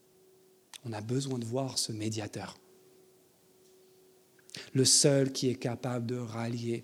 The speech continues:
ciel et terre. Celui qui nous révèle Dieu, son son et son image parfait. Celui qui nous réconcilie avec Dieu en nous rendant purs,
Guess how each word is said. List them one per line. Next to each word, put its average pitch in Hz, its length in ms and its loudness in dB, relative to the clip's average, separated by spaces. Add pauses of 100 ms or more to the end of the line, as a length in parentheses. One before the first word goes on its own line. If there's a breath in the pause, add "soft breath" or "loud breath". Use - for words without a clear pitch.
(140)
ciel 107 540 2 (420)
et 113 100 2
terre. 104 380 -6 (960 loud breath)
Celui 143 420 8
qui 143 320 6
nous 143 380 4 (140)
révèle 131 760 6
Dieu, 123 280 4
son 120 260 -2
son 143 520 6 (200 loud breath)
et 127 100 0
son 123 320 4
image 127 460 2 (120)
parfait. - 460 -8 (2500 loud breath)
Celui 131 520 6
qui 131 200 0
nous 127 160 2
réconcilie 127 1000 0
avec 110 320 -4
Dieu 113 260 -4
en 113 160 -6
nous 117 300 -4 (180 loud breath)
rendant 110 480 -4 (480)
purs, - 380 -8